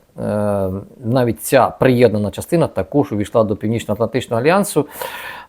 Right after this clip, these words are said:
е, бо тоді Західну Німеччину взяли до нато, а такий сценарій навіть і пророкують у Україні. Точніше, його не виключають. Такі повідомлення були у нас наприкінці минулого року, вони викликали активне обговорення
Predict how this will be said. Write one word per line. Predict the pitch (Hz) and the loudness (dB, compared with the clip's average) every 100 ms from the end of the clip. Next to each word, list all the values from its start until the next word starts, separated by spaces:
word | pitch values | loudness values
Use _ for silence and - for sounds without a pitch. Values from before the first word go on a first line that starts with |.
| 127 | 2
е, | 120 | 2
бо | 113 131 | 4 2
тоді | 135 123 101 104 151 165 | 4 2 0 2 4 4
Західну | 127 147 135 113 | 4 2 0 -2
Німеччину | 117 127 139 139 127 123 127 127 127 123 123 | 0 2 0 -2 -2 0 2 4 4 4 2
взяли | 110 101 123 107 | 0 4 4 4
до | 95 104 | 0 -2
нато, | 117 175 - 147 143 143 139 - | 0 0 2 2 6 6 4 0
а | - 104 104 101 101 - | 2 4 6 4 2 -2
такий | 110 - 147 | -4 -2 -4
сценарій | - 101 139 135 95 | -4 -4 -2 -4 -4
навіть | 120 127 113 - | -4 -4 -6 -6
і | 110 127 131 113 - - | -4 -4 -4 -10 -18 -2
пророкують | 151 131 110 127 131 127 | 2 4 2 2 2 2
у | 127 | 0
Україні. | 120 127 113 101 | 2 2 2 0
Точніше, | 95 117 226 170 | -2 0 0 2
його | 151 | 2
не | 123 139 143 | 4 4 2
виключають. | 117 110 95 - 73 76 | 0 -4 -8 -6 -8 -8
Такі | - 113 160 | -12 -6 -2
повідомлення | 143 131 120 110 101 | 0 2 0 0 -4
були | 101 107 104 98 - - - | -4 -2 -2 -4 -6 -20 -12
у | 120 | -4
нас | 117 104 | -2 -2
наприкінці | 107 110 107 101 - | -4 -4 -6 -6 -6
минулого | 98 98 98 | -6 -4 -2
року, | 139 175 - | 0 -2 0
вони | 113 107 101 95 | 0 0 -2 -4
викликали | 95 104 98 101 95 | -4 -6 -6 -4 -4
активне | - - 139 110 98 | -2 -4 -6 -4 -4
обговорення | 95 101 98 92 92 87 | -6 -6 -6 -6 -8 -10